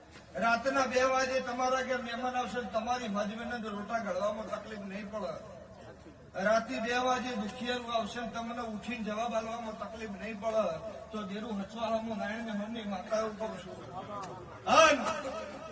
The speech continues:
રાજપાટ રજવાડું મારો રોમાલ છે, મારો શિવજી હાલ છે.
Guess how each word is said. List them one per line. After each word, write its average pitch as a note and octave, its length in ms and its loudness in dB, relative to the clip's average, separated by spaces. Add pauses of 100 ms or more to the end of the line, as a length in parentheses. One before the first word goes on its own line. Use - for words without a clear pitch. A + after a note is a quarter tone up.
(640)
રાજપાટ B3 640 6 (100)
રજવાડું B3 500 2
મારો A#3+ 280 2
રોમાલ A3+ 420 4
છે, A3+ 140 -2
મારો A3+ 280 2
શિવજી G3 420 -4
હાલ G3 160 -2
છે. - 200 -8